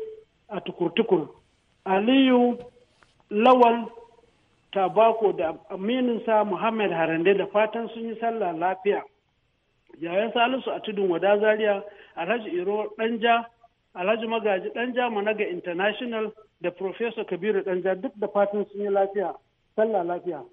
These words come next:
A Kaduna na miƙa gaisuwan sallah na ga His Excellency Nasiru Yan Rufa'i da fatan ya yi sallah lafiya, da Alhaji Jafar Makarfi, Alhaji Idris Buba Marwa, Hajiya Uwani Ibrahim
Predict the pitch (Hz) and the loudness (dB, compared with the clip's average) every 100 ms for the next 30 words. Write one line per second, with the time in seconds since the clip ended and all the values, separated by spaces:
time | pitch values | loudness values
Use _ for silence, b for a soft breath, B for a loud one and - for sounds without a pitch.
0 | _ - 208 208 208 277 302 302 277 262 | _ -14 -4 -2 0 0 -2 -2 -2 -2
1 | 269 233 233 247 254 247 262 262 233 226 | -2 0 0 0 -2 -4 -6 -2 -2 0
2 | 226 208 160 170 - 240 240 240 247 247 | -2 -2 -6 -8 -6 -6 -4 -4 -4 -6
3 | 233 220 208 _ _ _ _ _ - 214 | -8 -10 -12 _ _ _ _ _ -4 2
4 | 247 247 254 226 233 233 220 214 220 202 | 2 2 -4 -2 0 0 4 2 2 -2
5 | - 226 226 226 226 220 240 240 196 185 | -4 -4 -2 -2 0 -2 -4 -2 0 0
6 | 196 202 175 - _ _ 180 185 202 240 | 0 -2 -6 -6 _ _ -8 -6 -4 -4
7 | 226 196 175 247 233 196 185 180 254 269 | -4 -4 -2 -4 -4 -6 -6 -6 -4 -4
8 | 262 _ _ _ 202 185 208 233 214 - | -4 _ _ _ -8 -2 -2 -2 -4 -10
9 | 175 180 240 190 170 240 233 214 226 269 | -8 -4 -2 -4 -6 -4 0 2 2 2
10 | 247 240 - _ _ _ _ _ - 254 | 2 0 -4 _ _ _ _ _ -6 -4
11 | 214 240 226 240 240 247 254 220 202 240 | -2 0 0 -2 -4 -4 -6 -10 -6 -4
12 | 240 | -4